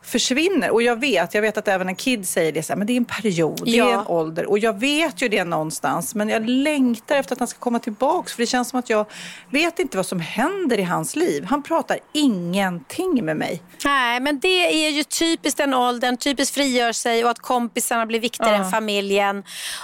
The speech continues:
Speaker 2: Och att han kanske inte kan eller vill berätta allting heller som händer. Det är ju, det, det är ju
Speaker 1: Nej,
Speaker 2: sak-,
Speaker 1: och
Speaker 2: saker som sker liksom, när, när man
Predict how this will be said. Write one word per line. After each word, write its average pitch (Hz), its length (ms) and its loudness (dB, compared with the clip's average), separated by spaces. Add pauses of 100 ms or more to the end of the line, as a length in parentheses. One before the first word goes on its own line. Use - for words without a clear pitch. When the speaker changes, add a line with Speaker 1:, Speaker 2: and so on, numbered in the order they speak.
Speaker 2:
Och 330 220 0
att - 280 -4 (280)
han 311 260 2
kanske 302 400 0
inte 285 260 2
kan 220 320 -2
eller 220 120 -2
vill 196 280 0
berätta 202 400 0
allting 185 720 -2
heller 185 400 -2
som 180 220 -2
händer. 180 420 0
Det 208 100 2
är 262 140 4
ju, 254 240 2 (880)
det, 269 300 2
det 240 120 0
är 285 120 2
ju 294 100 2
Speaker 1:
Nej, 302 120 0
Speaker 2:
sak-, 247 220 2
Speaker 1:
och - 240 -2 (320)
Speaker 2:
saker 240 440 0
som 294 200 2
sker 220 500 2
liksom, - 540 -4 (120)
när, 190 200 0
när 190 240 0
man 180 320 0